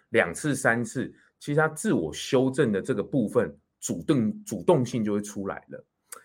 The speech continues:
所以这个也是在陪跑计划里面我觉得很有趣的，就是说我现在也变成是一个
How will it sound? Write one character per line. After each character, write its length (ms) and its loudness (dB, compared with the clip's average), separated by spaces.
所 120 -2
以 60 4
这 160 2
个 120 8
也 160 2
是 200 -6
在 140 6
陪 160 0
跑 160 4
计 180 -4
划 140 -2
里 100 -6
面 160 -4
我 60 -6
觉 160 -8
得 200 -2
很 220 -6
有 220 -2
趣 220 -6
的， 100 -2
就 140 -6
是 100 0
说 140 4
我 120 4
现 180 0
在 180 6
也 40 0
变 200 -2
成 200 -2
是 160 -8
一 100 -4
个 360 0